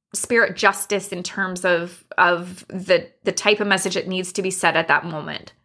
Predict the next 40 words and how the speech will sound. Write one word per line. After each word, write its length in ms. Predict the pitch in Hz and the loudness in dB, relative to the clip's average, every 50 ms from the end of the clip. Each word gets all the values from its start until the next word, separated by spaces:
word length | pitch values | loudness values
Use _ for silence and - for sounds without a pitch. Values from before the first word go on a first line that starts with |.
| _ _ _ _ _ - - - - - - - | _ _ _ _ _ -20 -20 -20 -20 -8 -2 0
I'm 160 | 240 247 254 | 2 2 4
also 280 | 277 302 370 403 440 415 | 4 4 4 4 2 2
not 420 | 339 254 226 226 214 226 233 233 | 4 4 6 6 6 6 4 2
gonna 160 | 262 254 254 | -2 -4 -2
give 100 | 240 247 | 0 0
a 60 | 247 233 | 0 2
message 440 | 240 240 240 269 262 233 - - | 0 0 0 -2 -6 -6 -6 -4
just 280 | - - 226 220 - - | 0 0 0 0 0 -4
to 80 | - 190 | -4 -2
give 100 | 208 190 | 0 2
a 80 | 185 | 2
message. 480 | 175 170 170 - - - - - - - | 4 2 0 0 -4 -8 -8 -4 0 2
Like, 140 | 202 202 - - | 2 2 4 4
I 120 | 208 214 208 | 4 4 2
feel 340 | 208 - 277 277 277 269 | 0 -2 0 0 2 2
like 280 | 262 254 214 214 - - | 2 2 0 0 -2 -4
my 240 | 202 196 196 208 214 | 0 2 2 2 2
type 240 | 208 - 220 220 226 | 0 -4 -6 -4 -4
of 80 | 208 | -2
mediumship 600 | 196 196 196 196 190 190 190 - - - 202 - 190 | -2 -2 -2 -2 -2 -2 -2 -2 -2 -2 -2 -2 -2
is 180 | 185 180 - - | -4 -2 0 2
about, 480 | 185 180 185 185 180 175 175 175 - - - - - - - _ - | 2 4 4 6 6 6 4 2 0 -4 -8 -18 -20 -20 -8 _ 2
um, 440 | 190 180 175 170 170 170 170 156 - _ _ - - - - | 4 4 4 4 2 -2 -6 -8 -10 _ _ -20 -12 -8 -6
helping 580 | - - 208 196 196 196 233 226 233 226 214 | -4 0 2 2 2 4 2 0 2 0 -2
to 420 | - - - - 208 202 190 185 196 | 0 0 0 2 2 2 2 2 2
have 300 | 190 - 185 180 180 - | 2 2 2 2 2 0
people 560 | - - 202 196 196 190 185 180 165 - 190 | -6 -8 -4 2 4 4 4 4 2 0 0
go 240 | 180 - 190 185 190 | 2 4 4 4 2
through 260 | 190 - - 208 202 | 0 0 2 4 4
a 60 | 196 | 4
journey 420 | 180 185 190 185 180 180 180 175 180 | 2 2 2 2 2 2 0 -2 -2
that 200 | 175 175 160 165 | 0 0 0 2
gets 240 | - 180 175 - - | 2 0 -2 0 0
them 200 | - 190 180 175 | 0 0 0 0
to 180 | 180 - - 185 | -2 -2 -2 2
where 160 | 180 180 185 | 4 4 4
they 120 | 185 190 180 | 4 2 0
need 200 | 180 175 170 - | 0 -2 -4 -4
to 100 | - 175 | -4 0
go, 340 | - 180 175 170 170 170 | 2 4 4 6 4 4